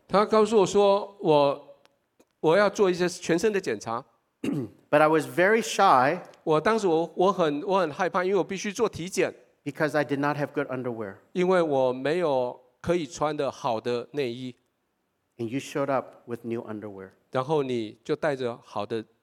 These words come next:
Speaker 1: 新的内衣出现。
Speaker 2: Is it any wonder that this dear mother came to faith in Jesus Christ?
Speaker 1: 你会怀疑这个妈妈会信耶稣吗？
Speaker 2: How can you argue with someone who gives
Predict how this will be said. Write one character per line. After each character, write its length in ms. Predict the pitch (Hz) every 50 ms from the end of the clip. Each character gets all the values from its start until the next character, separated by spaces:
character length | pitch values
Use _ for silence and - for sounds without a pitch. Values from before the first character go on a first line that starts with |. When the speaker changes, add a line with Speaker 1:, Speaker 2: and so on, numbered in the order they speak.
| _ _ _
Speaker 1:
新 300 | _ - - - 143 143
的 80 | 135 120
内 160 | 120 127 120
衣 120 | 110 110 113
出 160 | - - 107
现。 240 | - - 107 82 - _ _ _ _ _ _ _ _ _ _ _ -
Speaker 2:
Is 140 | 160 139 160
it 100 | 180 - 180
any 180 | 190 220 233 226
wonder 420 | 196 180 202 202 190 165 151 139
that 200 | 123 135 131 -
this 200 | 156 156 151 -
dear 200 | - 156 160 156
mother 360 | 147 147 151 139 135 123 117
came 240 | 117 - - 135 131
to 60 | 139 131
faith 360 | - - 139 131 120 - 123
in 100 | 113 101
Jesus 320 | 107 120 117 104 117 -
Christ? 440 | - _ - 131 117 107 104 - - _ -
Speaker 1:
你 100 | 143 156
会 160 | 180 233 220
怀 240 | - - 143 156 190
疑 300 | 175 147 143 160 165 160 _ _ _ -
这 200 | - 208 202 185
个 100 | 151 147
妈 180 | 151 156 151 151
妈 360 | 156 156 147 147 147 151 - _ _ _
会 260 | - 180 175 143 - _ _ _ _
信 280 | - - - 196 156 151
耶 140 | 143 139 131
稣 240 | - - 135 127
吗？ 160 | 120 110 101 _ _ _ _ _ _ _ _ _ _ _
Speaker 2:
How 160 | - - 208 208
can 180 | - 226 208
you 160 | 208 214 214 -
argue 380 | 160 185 196 196 175 196 180
with 140 | 156 160 156
someone 380 | - - 170 160 156 143 135 113
who 180 | - 135 123 107 -
gives 460 | 139 147 147 151 147 139 143 - -